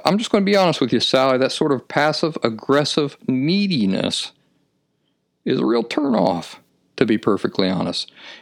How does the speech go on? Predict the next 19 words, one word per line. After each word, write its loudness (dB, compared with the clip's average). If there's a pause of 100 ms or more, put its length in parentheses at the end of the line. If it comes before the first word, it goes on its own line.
You -2
know 0
what -2 (140)
I 2
would 2
prefer? -2 (2000)
Just 0
say 4
what 2
you 2
mean, 0 (220)
Sally. -2 (240)
Just -2
say 0
what -2
you 2
mean." -4 (1600)
Their 4
jaws 2